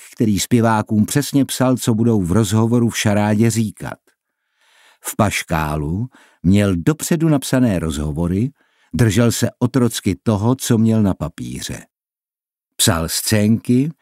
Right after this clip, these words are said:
doslovné a vtipné, které nejdou opsat improvizací. A kariéru končí tím, že se živí největší improvizací, kterou tady kdy kdo v televizi dělal. Dvacet let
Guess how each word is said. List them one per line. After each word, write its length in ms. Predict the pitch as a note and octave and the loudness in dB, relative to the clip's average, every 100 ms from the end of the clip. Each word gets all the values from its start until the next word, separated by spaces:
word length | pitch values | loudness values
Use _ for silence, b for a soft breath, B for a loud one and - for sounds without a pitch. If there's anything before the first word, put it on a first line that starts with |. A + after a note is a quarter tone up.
| _ - | _ -2
doslovné 840 | F#2 - G2 F2 E2+ F#2 G2+ A#2+ | -2 0 -2 0 0 0 0 -2
a 120 | - | -4
vtipné, 680 | - E2+ - F#2 F#2+ G2+ A#2 B B - | -6 -6 -4 -2 0 -2 -4 B B -6
které 360 | - G#2+ G2 | -2 0 2
nejdou 520 | F2 G#2 C#3+ C3+ C#3 - | 2 2 2 0 -2 -2
opsat 400 | C3+ C3 - C#3 - - | -4 -6 -4 -4 -4 -2
improvizací. 1160 | D3 D#3 E3+ F#2+ E2 D#2 D2+ - - F#2 - _ _ _ _ _ _ B B _ A#2+ | -2 0 0 0 0 -4 -8 -10 -12 -14 -16 _ _ _ _ _ _ B B _ -2
A 120 | A#2+ | -2
kariéru 600 | - E3 G3 F#3+ F#3 D#3 | -2 0 2 2 2 0
končí 480 | C#3+ C#3+ - D#2 C#2+ | 0 -2 -2 -4 -2
tím, 460 | C3 D#3+ F3 F3 b b b | -2 0 0 -2 b b b
že 180 | G2+ F#3 | 0 0
se 200 | - F#2+ | 0 0
živí 360 | G#2 C3 A#2 F#2 | 2 2 2 4
největší 760 | F#2+ B2+ F3 F#3+ G3+ - G#2+ | 4 4 2 0 0 0 -2
improvizací, 1000 | - A#2 A#2 A#2+ A#2+ A#2 B2+ B2+ - B2+ | 0 0 0 2 2 2 0 -2 0 0
kterou 380 | - - A2+ A2 | 0 -2 0 0
tady 320 | - G#2 G#2 | 0 0 0
kdy 420 | F2 E2+ D2+ B2+ C3+ | 0 0 2 2 2
kdo 440 | G#2 E2+ G#2+ A2 | -2 -2 0 0
v 100 | - | -4
televizi 640 | G2+ F#2+ F#2 F2 D2+ F2 | -4 -2 0 -2 0 -2
dělal. 580 | D2+ C#2+ B1 - - - _ _ _ _ _ _ _ _ - | -2 -6 -8 -14 -16 -20 _ _ _ _ _ _ _ _ -6
Dvacet 720 | F2+ A2+ D#3 - - E3 - | 0 2 0 -2 -4 -4 -2
let 260 | F2 E2 | -2 -2